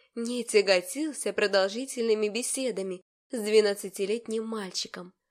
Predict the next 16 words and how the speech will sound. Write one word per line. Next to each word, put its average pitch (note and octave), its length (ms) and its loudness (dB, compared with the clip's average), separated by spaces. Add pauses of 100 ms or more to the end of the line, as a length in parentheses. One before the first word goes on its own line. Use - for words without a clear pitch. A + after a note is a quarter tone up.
(300)
Он B3 180 -6
словно B3+ 500 2
сам C4+ 420 0
искал G#3+ 480 -4
их. - 180 -14 (420)
Сколько A#3+ 640 2
переслушал A#3+ 720 0
я G#3 200 6
его G3 180 6
рассказов, G#3+ 640 -2
сидя A#3+ 340 -2
с A#3 80 -6
ним B3+ 180 -4
в - 40 -20
пахучей A#3 460 -6
тени, A3+ 520 -4